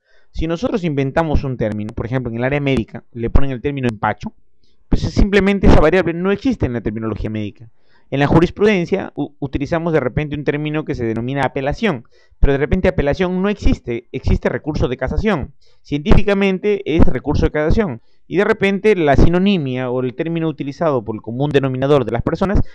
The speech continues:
no encaja en el término científico, en el término del concepto adecuado. Entonces hay que tener el concepto adecuado para definir oportunamente, generar las variables y luego trabajar con los indicadores precisos.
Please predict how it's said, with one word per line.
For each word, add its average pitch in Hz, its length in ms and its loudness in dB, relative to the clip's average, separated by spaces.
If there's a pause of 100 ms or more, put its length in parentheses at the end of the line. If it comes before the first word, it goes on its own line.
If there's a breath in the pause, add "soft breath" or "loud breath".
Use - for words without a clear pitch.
no 175 120 0
encaja 196 340 -2
en 120 80 -4
el 117 80 -4
término 120 320 0
científico, 123 540 4
en 120 60 0
el 113 120 -4
término 143 320 0
del 117 120 2
concepto 113 380 2
adecuado. 101 460 2
Entonces 123 200 -2
hay 202 60 -4
que 202 80 -2
tener 196 180 -2
el 190 60 -2
concepto 170 380 2
adecuado 139 480 4 (260 soft breath)
para 127 160 -2
definir 147 320 -4
oportunamente, 143 760 0 (160)
generar 143 360 -2
las 190 200 0
variables 127 500 2
y - 60 -6
luego 131 240 2
trabajar 117 320 -4
con 131 100 -8
los - 140 -2
indicadores 110 480 -4
precisos. - 640 0